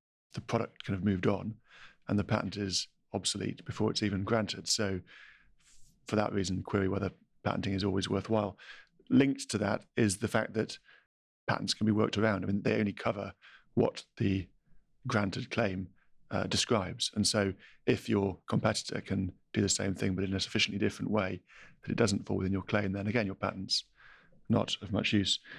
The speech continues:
And then thirdly, the, the well-known challenges, uh, that, that patent law doesn't really, doesn't really fit well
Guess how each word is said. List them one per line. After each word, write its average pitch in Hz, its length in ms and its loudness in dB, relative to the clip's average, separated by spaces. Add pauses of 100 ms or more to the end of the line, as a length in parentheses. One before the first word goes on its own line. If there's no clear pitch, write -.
(220)
And 139 80 4
then 147 100 4
thirdly, 139 340 4
the, 113 100 2 (120)
the 120 100 6
well-known 117 520 2 (880)
challenges, 101 680 0 (160)
uh, - 180 0 (180)
that, 113 220 2
that 110 140 0
patent 110 200 0
law 110 80 2
doesn't 110 320 2
really, 101 300 4 (240)
doesn't 139 180 4
really 127 260 2
fit 135 120 4
well 104 340 -4